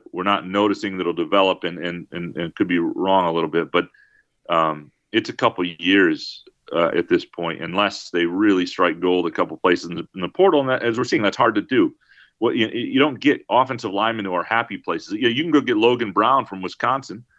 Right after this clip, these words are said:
former four-star kid, has been a bit of a bust there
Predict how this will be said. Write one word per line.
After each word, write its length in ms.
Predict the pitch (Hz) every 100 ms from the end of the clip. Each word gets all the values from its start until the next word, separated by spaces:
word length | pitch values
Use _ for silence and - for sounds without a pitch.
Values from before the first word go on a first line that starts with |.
| _ _ -
former 220 | 117 104
four-star 560 | - 113 110 113 107
kid, 200 | 107 123
has 100 | 139
been 100 | 104
a 40 | 98
bit 180 | 120 110
of 80 |
a 40 | 107
bust 360 | 87 110 -
there 320 | 110 113 131